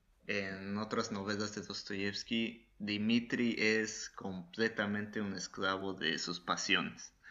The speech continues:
y sus sentimientos. Es incapaz de controlarlos, es incapaz de razonarlos y se ve,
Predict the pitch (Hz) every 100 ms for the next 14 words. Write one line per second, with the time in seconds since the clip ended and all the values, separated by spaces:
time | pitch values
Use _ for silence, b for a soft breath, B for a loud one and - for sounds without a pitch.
0 | B B B B 107 98 101 98 92 95
1 | 95 98 95 - - - - 107 120 117
2 | 104 - 110 110 110 110 - 98 90 98
3 | 95 107 113 131 135 104 - 104 95 95
4 | - 104 104 104 107 104 92 95 92 92
5 | 98 110 127 131 71 - - 98 - 95
6 | 90 98 101 104 107 107